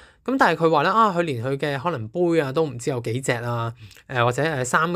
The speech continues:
衫有一大堆，噉但係其實男人老狗一個人可以着得幾多衫啫，係咪？但係佢就話啦，啊，其實因為呢，呃，佢次次去得到呢啲物件，佢去買返嚟嘅時候呢，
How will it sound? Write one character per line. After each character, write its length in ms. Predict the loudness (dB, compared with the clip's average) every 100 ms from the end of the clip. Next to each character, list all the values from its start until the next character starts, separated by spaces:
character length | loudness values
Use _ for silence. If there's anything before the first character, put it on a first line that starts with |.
| -4 -4
衫 420 | 0 0 0 -2
有 120 | -2
一 60 | -2
大 240 | -2 -2 0
堆， 280 | 2 2
噉 160 | 2 -4
但 140 | -4
係 180 | -4 -6
其 120 | -6
實 100 | -6 -4
男 160 | -4
人 120 | -4
老 120 | -6 -2
狗 240 | -2 -2
一 80 | -4
個 120 | -4
人 240 | -2 -2 -8 -10 -2
可 80 | 0
以 40 |
着 120 | 0
得 100 | 0
幾 80 | 2
多 140 | 2
衫 260 | 2 2 2
啫， 140 | 0 -2 -6
係 60 |
咪？ 160 | -6 -6 -10 -20 -20 -20 -20 -4
但 160 | 0 2
係 80 | 2
佢 60 |
就 120 | 2
話 120 | 2 2
啦， 80 |
啊， 180 | 2 2
其 100 | 0
實 140 | -6 -8 -10 -20 _
因 120 | 0
為 140 | 2 2
呢， 120 | 0 -4 -20 -10
呃， 260 | -4 -2
佢 160 | 0 -2
次 180 | -2 -4
次 160 | -2
去 320 | 0 2 2 0
得 120 | 0
到 120 | 0
呢 100 | 0
啲 180 | 0 -2
物 20 |
件， 160 | -4 -4 0
佢 160 | 0
去 80 | 2
買 200 | 0 -2
返 160 | -4 -4
嚟 60 |
嘅 100 | -4
時 160 | -4 -4
候 120 |
呢， 80 | -4